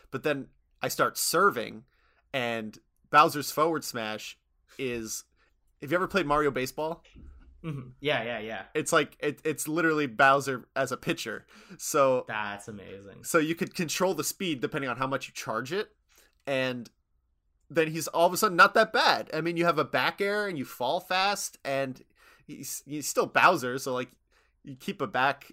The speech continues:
Speaker 1: in the back end, and you, you know, but <laughs> things like that, there's so much to explore, and it was just a blast discovering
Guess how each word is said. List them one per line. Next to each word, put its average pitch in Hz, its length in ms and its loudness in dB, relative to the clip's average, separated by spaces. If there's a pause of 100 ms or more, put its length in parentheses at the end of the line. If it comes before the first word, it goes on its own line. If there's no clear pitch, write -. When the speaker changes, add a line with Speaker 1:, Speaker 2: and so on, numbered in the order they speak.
Speaker 1:
in 143 120 -8
the 131 80 -2
back 131 320 0 (200)
end, 120 380 -2
and 110 100 -10
you, 113 120 -14 (140)
you 127 140 -14
know, 101 240 -10
but 120 260 -2
<laughs> - 760 -10
things 214 300 0
like 180 200 4
that, 151 240 4
there's 147 160 -2
so 165 360 2
much 160 280 -4
to 135 80 -6
explore, 123 600 -2
and 123 200 -6
it 143 60 -4
was 160 160 -4
just 120 340 -10 (760)
a 139 60 -4
blast 113 880 -2
discovering 117 800 -4